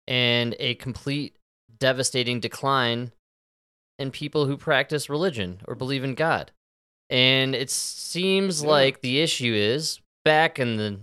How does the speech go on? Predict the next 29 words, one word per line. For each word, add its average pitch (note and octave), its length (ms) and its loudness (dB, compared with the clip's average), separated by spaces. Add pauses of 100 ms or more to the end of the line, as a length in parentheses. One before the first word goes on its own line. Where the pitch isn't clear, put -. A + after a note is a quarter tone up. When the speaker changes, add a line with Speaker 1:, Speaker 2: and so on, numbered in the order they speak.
Speaker 1:
older G2+ 440 0
days, A#2 640 -2 (680)
people D3 420 4
who C#3+ 160 4
were C#3+ 160 4
maybe C#3 280 2
lost, C3+ 680 2 (240)
felt D#3 320 6
like D3+ 200 4
they C#3+ 120 2
were C#3 120 4
alone C3+ 440 4
on C3 160 0
their B2 120 2
path, A#2+ 640 0 (760)
kind F3+ 280 2
of D#3+ 160 2
would E3 180 -2
resort E3 500 2
to, D#3+ 560 -2
you D3 140 -6
know, C3+ 300 -4 (960)
the E3 80 0
good E3 260 0
book, - 380 2 (380)
finding F3+ 500 2
some F3 200 -2
passages, C3+ 800 0
oh, D3+ 180 4